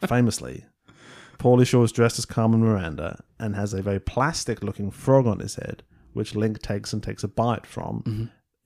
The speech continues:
Speaker 1: but it looks sort of like plasticine. This would imply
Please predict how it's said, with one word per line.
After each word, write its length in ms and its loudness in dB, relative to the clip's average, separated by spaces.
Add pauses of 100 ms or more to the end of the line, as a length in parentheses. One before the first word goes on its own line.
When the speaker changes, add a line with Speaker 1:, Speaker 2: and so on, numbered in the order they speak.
(160)
Speaker 1:
but 260 0
it 140 0
looks 240 0
sort 160 0
of 120 -6
like 220 -12
plasticine. 800 -8 (1400)
This 440 0
would 140 4
imply 640 -2